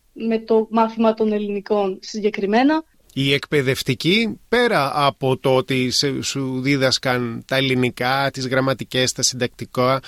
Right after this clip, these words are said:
Speaker 2: κτλ, τι άλλη βοήθεια πήρες από εκείνους;
Speaker 1: Με ενθάρρυναν και επίσης βρίσκονταν στο πλευρό μου για ό,τι χρειαζόμουν
Speaker 2: Μμμ.
Speaker 1: και με βοηθούσαν, κυρίως έτσι ψυχολογικά πάλι.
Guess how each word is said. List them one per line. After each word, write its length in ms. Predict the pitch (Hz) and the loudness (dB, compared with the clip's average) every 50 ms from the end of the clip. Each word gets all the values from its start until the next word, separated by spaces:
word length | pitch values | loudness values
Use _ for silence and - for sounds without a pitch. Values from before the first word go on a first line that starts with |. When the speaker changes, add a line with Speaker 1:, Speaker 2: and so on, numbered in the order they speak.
| - - - - | -14 -20 -18 -12
Speaker 2:
κτλ, 280 | - 139 113 131 127 120 117 - 139 135 123 123 120 123 - - - - - - _ _ | -8 -4 -2 0 0 0 0 0 0 0 0 0 -2 -6 -12 -20 -20 -20 -20 -20 _ _
τι 180 | - 220 240 233 | -4 0 2 2
άλλη 220 | 190 165 160 147 | 4 2 2 2
βοήθεια 360 | 131 117 123 120 107 - 113 98 | 0 0 0 0 0 -2 -6 -6
πήρες 280 | - 110 104 101 - | -6 -6 -4 -4 -6
από 140 | 110 98 101 | -6 -8 -10
εκείνους; 420 | 95 - 101 92 87 - - - - - - _ - | -12 -12 -12 -12 -12 -14 -18 -20 -20 -20 -18 _ 0
Speaker 1:
Με 140 | 269 269 269 | 4 4 6
ενθάρρυναν 920 | 262 262 262 - - 247 247 247 254 262 262 262 269 269 269 277 277 277 | 6 4 2 2 2 2 2 4 4 4 6 6 6 6 6 6 6 6
και 140 | 277 - 262 | 6 4 4
επίσης 500 | 247 240 233 - 269 262 285 269 - - | 4 4 4 4 4 6 4 4 2 2
βρίσκονταν 440 | - 226 247 220 - 254 220 240 240 | 2 4 4 4 4 2 2 2 2
στο 120 | 226 254 | 0 0
πλευρό 400 | 240 240 226 214 208 233 233 233 | 0 0 0 0 2 4 4 6
μου 200 | 233 233 233 233 | 6 6 6 4
για 380 | 233 220 233 226 226 220 220 220 - | 4 4 4 4 4 4 4 2 0
ό,τι 220 | - - 254 269 254 | 0 0 0 0 -2
χρειαζόμουν 640 | - 254 240 226 220 233 233 233 233 233 233 233 | 0 2 2 4 4 4 4 4 6 6 6 6
Speaker 2:
Μμμ. 640 | 233 233 226 233 240 233 - - 113 104 151 170 180 - | 6 6 4 4 0 -2 -10 -14 -12 -10 -10 -12 -12 -6
Speaker 1:
και 140 | - 262 247 247 247 247 | 0 0 2 2 2 0
με 80 | 240 | 0
βοηθούσαν, 720 | 220 233 233 226 220 - 277 269 269 - 277 262 254 254 254 254 254 254 254 254 | 2 4 2 2 4 2 2 2 2 2 0 4 4 6 6 6 4 4 2 2
κυρίως 400 | - 254 262 262 254 262 - - | 2 4 4 4 4 2 0 0
έτσι 480 | 240 247 240 - - 247 240 233 226 - | 0 0 0 2 0 0 0 0 -2 -6
ψυχολογικά 640 | - - - - 233 233 220 220 220 - 240 226 226 | -10 -6 0 2 4 4 4 4 4 2 2 2 4
πάλι. 460 | - 202 208 226 240 240 247 269 | 4 4 4 4 4 2 0 0